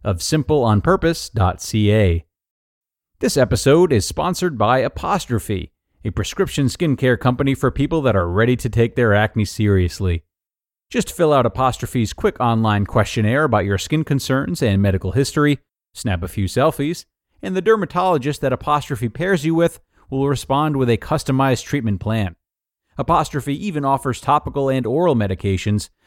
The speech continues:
so you can treat your acne from the inside out and the outside in. I find the one-on-one kind of experience and individual attention really go a long way for me. It's just so much easier to feel confident with Apostrophe,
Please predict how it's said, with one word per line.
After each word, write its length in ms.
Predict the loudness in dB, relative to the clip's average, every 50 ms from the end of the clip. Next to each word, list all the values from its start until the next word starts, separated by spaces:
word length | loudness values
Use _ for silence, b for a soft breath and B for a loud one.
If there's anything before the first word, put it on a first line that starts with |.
| _
so 140 | _ -6 -4
you 160 | -4 -4 -2
can 140 | 0 0 -2
treat 220 | 0 -2 -4 -4 -2
your 140 | 0 0
acne 300 | 2 2 0 0 -2 -6
from 180 | -4 -4 -2 -2
the 140 | -2 0 -2
inside 380 | -2 -2 -2 -2 -2 -2 0
out 260 | 2 2 0 0 -2 _ _ _ _ _
and 240 | -8 -6 -4 -2 0
the 140 | 0 0 0
outside 440 | 0 -2 -2 -2 0 0 0 2 2
in. 260 | 2 0 0 -2 -4 _ _ _ _ _ _ _ _ _ -8
I 180 | -4 -2 -2 -2
find 340 | 0 0 0 0 0 0
the 60 | 0 0
one-on-one 600 | 0 2 2 2 2 2 2 2 2 0 0 0
kind 260 | 0 0 0 0 0
of 80 | -2
experience 600 | -4 -6 -6 -2 0 2 2 2 2 0 -2 -2
and 120 | -2 0 0
individual 560 | 2 2 2 4 2 2 2 2 2 2 2
attention 500 | 0 -2 -2 -2 -2 0 0 0 0 0
really 320 | 0 0 0 0 0 0
go 200 | 2 2 4 4
a 40 | 4
long 280 | 4 2 2 2 2 2
way 140 | 2 2 0
for 180 | 0 0 0
me. 280 | 2 2 2 2 0 -2 _ _ _ _ _ _ _ _
It's 140 | -6 -6 -4
just 300 | -2 -2 -4 -4 -6 -14 _ b b b b
so 180 | -4 -2 0
much 200 | 2 2 0 0
easier 340 | 2 0 2 2 2 2 2
to 80 | 2 0
feel 200 | 0 0 0 0
confident 540 | -2 -4 -4 -2 -2 -2 -2 -2 -2 -2 -2
with 120 | -4 -4
Apostrophe, 680 | -2 0 0 0 0 0 -2 -6 -4 -2 -2 -2 -2